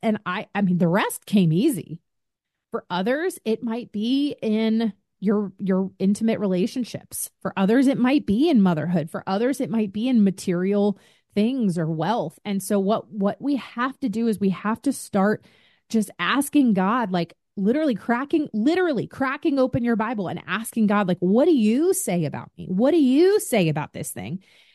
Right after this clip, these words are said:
And it's, it is a slow, painful process. It is not gonna happen overnight. It's take, I, I'm fourteen years in and I'm still, I haven't arrived.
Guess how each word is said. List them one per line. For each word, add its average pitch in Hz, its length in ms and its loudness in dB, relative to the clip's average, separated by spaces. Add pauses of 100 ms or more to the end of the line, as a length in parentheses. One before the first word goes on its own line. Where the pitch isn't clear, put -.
(160)
And 208 140 0
it's, 254 320 -2 (260)
it 180 200 2
is 277 160 2
a 330 60 2
slow, 294 320 0
painful 294 360 0
process. 269 400 -4
It 214 80 0
is 180 140 2
not 202 260 4
gonna 262 140 -4
happen 240 280 -2
overnight. 202 480 -2
It's - 220 -6
take, 240 240 0
I, - 80 -12 (160)
I'm 247 300 -2 (220)
fourteen 269 440 -4
years 240 240 -2
in 214 280 2
and 180 200 -4
I'm 190 380 -2
still, 277 500 0
I 208 120 -2
haven't 160 280 -2
arrived. 135 480 -14